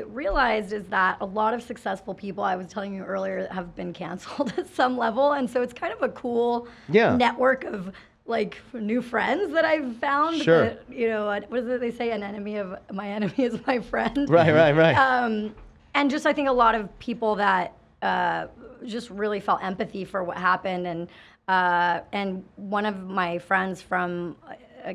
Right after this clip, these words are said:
Speaker 1: colleagues from a long time past hit me up and he said, "Hey, why don't we, why don't we do this thing again? Let's call it something new, but you, why don't we build your talent agency out again? Now you can rep,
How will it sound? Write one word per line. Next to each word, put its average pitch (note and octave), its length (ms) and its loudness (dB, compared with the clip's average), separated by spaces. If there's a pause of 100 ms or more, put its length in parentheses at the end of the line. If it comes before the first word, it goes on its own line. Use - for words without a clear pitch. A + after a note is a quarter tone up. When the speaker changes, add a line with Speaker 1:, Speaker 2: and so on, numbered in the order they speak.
Speaker 1:
colleagues G3 460 -2
from F#3 240 -6
a F3 40 -2
long F3+ 280 0
time F#3 320 -6 (160)
past A#3+ 420 0 (100)
hit G3 200 -8
me G3+ 100 -4
up G3 180 0
and F#3 80 -4
he F#3 80 -6
said, F3+ 280 -2
"Hey, G#3+ 140 -2
why G3 120 -2
don't F#3 180 -2
we, F#3 220 -6 (460)
why - 100 -8
don't A3 100 -4
we G#3+ 120 -4
do F#3+ 640 -4 (120)
this F#3+ 160 -6
thing G3 220 -6
again? F3+ 260 0
Let's - 280 -8
call F#3 220 0
it F3+ 100 0
something F#3+ 340 -6
new, F#3 560 0
but - 180 -6
you, G3 160 -10
why F#3 120 -4
don't E3+ 100 -8
we F#3 140 -6
build F3 260 -8
your F3+ 120 -6
talent F3 360 -4
agency F3 420 -8
out E3+ 140 0
again? F3 340 -6
Now F3+ 140 -2
you F#3+ 120 -6
can F#3 220 -10
rep, F3+ 300 -2